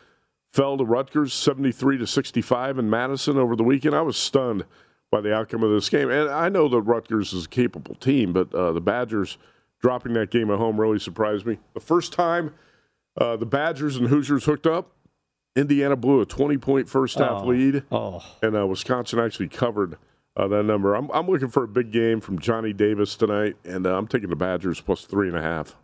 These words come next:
Speaker 2: Number twenty-two, Wyoming, laying five, five and a half on the ROAD against New Mexico.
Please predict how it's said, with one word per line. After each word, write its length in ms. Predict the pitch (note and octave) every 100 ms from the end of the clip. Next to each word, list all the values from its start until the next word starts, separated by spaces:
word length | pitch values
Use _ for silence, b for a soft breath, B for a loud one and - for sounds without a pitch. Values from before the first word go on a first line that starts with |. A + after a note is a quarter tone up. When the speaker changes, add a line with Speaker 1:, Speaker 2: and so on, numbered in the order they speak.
| -
Speaker 2:
Number 540 | D3 D#3+ G3 F#3+ F#3+
twenty-two, 640 | F#3+ - G3 - D#3+ - F#3+
Wyoming, 640 | E3+ E3 E3 E3+ E3 B2
laying 460 | A2+ B2 C#3+ D3 C3+
five, 380 | - D3+ D#3 D3
five 180 | C#3 C3
and 100 | A#2
a 20 |
half 300 | F3 A#3+ -
on 240 | D#3 D3
the 80 | C#3+
ROAD 640 | C#3 F3+ C#3+ B2 A#2+ B2 -
against 400 | C#3+ B2+ B2 - -
New 180 | B2 B2
Mexico. 840 | A2+ A2+ - G#2+ - F#2 - -